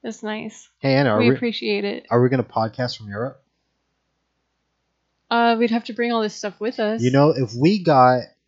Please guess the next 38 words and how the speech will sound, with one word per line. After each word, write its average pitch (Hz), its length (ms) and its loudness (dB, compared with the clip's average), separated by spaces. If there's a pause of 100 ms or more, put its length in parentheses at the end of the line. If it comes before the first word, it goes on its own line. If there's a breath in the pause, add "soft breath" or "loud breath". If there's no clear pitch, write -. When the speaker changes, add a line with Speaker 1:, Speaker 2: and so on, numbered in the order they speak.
(200)
Speaker 2:
if 123 180 -4
by 131 180 2
the 170 100 -2
time 135 380 -6
we 123 120 -6
go 113 140 -2
to 113 80 -4
Europe, 101 460 -6 (120)
we're 113 100 -6
going 113 220 -2
in 120 80 -4
Oc-, 123 220 -4
mid-October, 113 760 -2 (100)
if 104 200 -14
we 127 80 -6
got 139 300 -2 (880)
a 110 80 -8
fairly 120 400 -2
decent, 107 520 -8 (680)
uh, 92 540 -6 (460)
audience, 113 680 -4 (360)
then 107 120 -6
I 104 80 -6
think 101 220 -14
we 98 60 -14
should - 180 -16
podcast. - 560 -12 (400)
It, 147 200 6
it, 165 240 0
it 147 80 -2
might 180 160 2
be 180 120 0
really 131 400 2
kind 120 260 -8
of, 98 80 -12
like, 104 380 -8 (720)
low-tech 120 600 2
podcasting, 120 800 -2